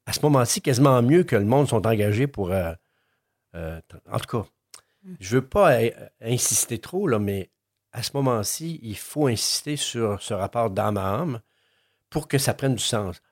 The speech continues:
Speaker 1: Tant mieux si on a une bonne paye, tant mieux s'il y a des règles, mais n'exagérons pas. J'ai envie d'être extrêmement sévère dans notre société vis-à-vis des gestionneux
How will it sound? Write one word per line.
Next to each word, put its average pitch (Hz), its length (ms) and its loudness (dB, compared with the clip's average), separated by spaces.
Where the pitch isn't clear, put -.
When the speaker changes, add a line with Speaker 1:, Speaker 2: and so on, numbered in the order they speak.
Speaker 1:
Tant 180 200 4
mieux 160 160 8
si 127 120 2
on 113 80 4
a 113 60 6
une 110 100 2
bonne 95 200 -2
paye, 143 340 -6
tant 143 220 2
mieux 143 200 4
s'il 139 200 -2
y - 20 -2
a 95 40 -2
des 95 160 -4
règles, 110 320 -4
mais 107 140 -4
n'exagérons 113 760 0
pas. 107 260 -12
J'ai 107 180 -4
envie 117 240 0
d'être 117 320 -8
extrêmement 123 720 2
sévère 107 480 -4
dans 95 180 -4
notre 92 240 -4
société 101 420 -12
vis-à-vis 104 360 -6
des 92 160 -12
gestionneux 104 680 -4